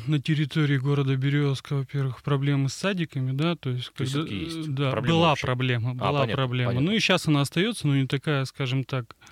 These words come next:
Speaker 1: бу-,
Speaker 2: Острая, да?
Speaker 1: острая, да,
Speaker 2: Мгм.
Speaker 1: потому что на территории города Березовского за последнее время, то есть за последние пять лет, была программа по выделению денежных средств и построено около семи садиков. То есть
Speaker 2: Мгм.
Speaker 1: довольно-таки социальную напряженность мы сняли.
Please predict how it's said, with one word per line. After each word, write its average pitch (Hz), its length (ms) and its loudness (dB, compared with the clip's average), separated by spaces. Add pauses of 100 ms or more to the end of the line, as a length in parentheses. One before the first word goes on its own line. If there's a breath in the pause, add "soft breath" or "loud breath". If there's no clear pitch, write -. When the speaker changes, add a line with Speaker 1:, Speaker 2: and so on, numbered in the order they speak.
(140)
Speaker 1:
бу-, 160 240 0
Speaker 2:
Острая, 165 60 -8
да? 180 160 2
Speaker 1:
острая, 139 320 -2
да, 143 160 0
Speaker 2:
Мгм. - 0 -
Speaker 1:
потому 139 360 -4
что 131 240 -8
на 135 140 0
территории 135 640 0 (240 loud breath)
города 139 320 0
Березовского 135 720 -2
за 131 120 -4
последнее 131 560 -4
время, 190 260 -4
то - 80 -10
есть 117 100 -6
за 120 60 -10
последние 123 540 -4
пять 127 320 -4
лет, 127 280 -4 (340 loud breath)
была 131 240 0
программа 170 520 -6
по - 140 -8
выделению 127 480 -2
денежных 123 480 -4
средств 131 280 -8
и 131 40 -14
построено 165 500 -4
около 131 240 -4
семи 165 380 -2 (220 loud breath)
садиков. 127 600 -2
То 135 140 -12
есть 127 120 -6
Speaker 2:
Мгм. 131 80 -6
Speaker 1:
довольно-таки 151 460 -2
социальную 151 440 -4
напряженность 135 640 -2
мы 147 120 -2
сняли. 123 400 -4